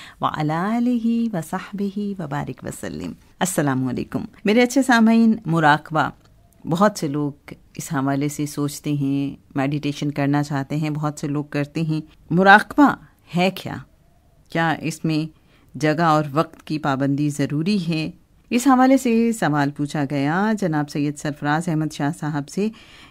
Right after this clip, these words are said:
कि क्या मुराकबे के लिए जगह और वक्त की पाबंदी ज़रूरी है? मुझे भी मुराकबे की इजाज़त अता फरमा दीजिए। जनाब सैयद सरफराज अहमद शाह साहब ने फरमाया कि मुराकबा किसी की मीरास तो है नहीं कि किसी को इजाज़त मिले या ना मिले।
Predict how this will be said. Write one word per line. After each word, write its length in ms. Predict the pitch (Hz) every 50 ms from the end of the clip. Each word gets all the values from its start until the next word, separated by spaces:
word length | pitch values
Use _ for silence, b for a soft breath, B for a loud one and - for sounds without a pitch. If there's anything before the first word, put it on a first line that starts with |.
| B _ _ -
कि 120 | 226 220 214 214 202 185 - - _ _ _ _ _ _ - -
क्या 140 | 208 208
मुराकबे 500 | 214 196 185 165 160 175 180 - - 214
के 120 | 208 - 190
लिए 140 | 196 196 196
जगह 220 | 175 170 160 165
और 140 | 180 175 160
वक्त 280 | 147 151 165 165 - - -
की 120 | - 175 175
पाबंदी 480 | 175 - 139 135 135 147 143 139 151 151
ज़रूरी 420 | 143 143 139 135 139 143 147 180 185
है? 220 | 180 208 - 392 - _ _ _ _ _ _ -
मुझे 260 | 180 185 196 - 285
भी 220 | 247 - - 147 - - -
मुराकबे 520 | 156 165 156 147 147 156 165 - - 165 156
की 140 | - - 156 - -
इजाज़त 640 | 170 170 147 - 160 147 151 147 - 147 147 147 - _
अता 260 | - 147 151 143 139 127
फरमा 340 | - - 120 120 120 -
दीजिए। 460 | - - - - - - - - - b b b b b b b _
जनाब 260 | 196 226 254 302 302
सैयद 280 | 302 - 269 240 240 240
सरफराज 520 | - - 190 170 - 165 160 151 156 151
अहमद 200 | 160 156 160 151
शाह 180 | - - 160 147
साहब 280 | 147 - 156 147 156 147
ने 100 | 151 156
फरमाया 440 | 151 - 151 151 151 143 147 165 190
कि 140 | 190 - 190
मुराकबा 480 | 170 156 147 143 147 151 - - 196 202
किसी 300 | - - 214 208 - 269
की 120 | 269 247
मीरास 400 | 214 185 160 139 135 131 151 -
तो 100 | - 156
है 180 | 160 175 175 202
नहीं 260 | 226 220 208 208 208 202 B B B B B B -
कि 80 | 208
किसी 300 | 202 - 226 226 226 254
को 140 | 233 - -
इजाज़त 640 | - - 147 165 156 - 151 131 143 - 190 180 - -
मिले 280 | 180 170 170 165 214 254 240
या 160 | 220 254 262
ना 160 | 254 208 160
मिले। 300 | 143 135 120 - - -